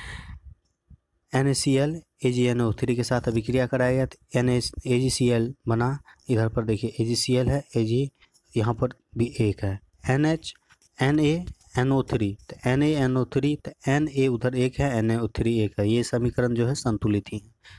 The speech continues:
देखिए बी ए सी ए टू और एच टू एस ओ फ़ोर, तो इधर देखिए बी ए एस ओ फ़ोर और एच सी एल है, तो यहाँ पर देखिए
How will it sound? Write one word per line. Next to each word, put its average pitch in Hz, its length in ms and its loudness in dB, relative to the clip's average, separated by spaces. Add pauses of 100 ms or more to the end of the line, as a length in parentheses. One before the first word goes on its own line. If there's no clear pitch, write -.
(140)
देखिए 104 300 -8
बी 135 200 0
ए 151 180 2
सी 139 180 0
ए 135 120 2
टू 143 280 0 (340)
और 127 160 2
एच 131 200 0
टू 131 100 2
एस 113 160 -2
ओ 117 80 -2
फ़ोर, 98 260 -4 (500)
तो - 40 -10
इधर 123 200 0
देखिए 104 240 -2
बी 131 260 0
ए 160 160 2 (320)
एस 123 180 0
ओ 131 80 0
फ़ोर 147 280 0
और 120 200 0
एच 110 220 -2
सी - 180 -4
एल 98 140 0
है, 98 100 -2
तो 120 120 -6
यहाँ 120 160 0
पर 120 120 0
देखिए 107 260 -4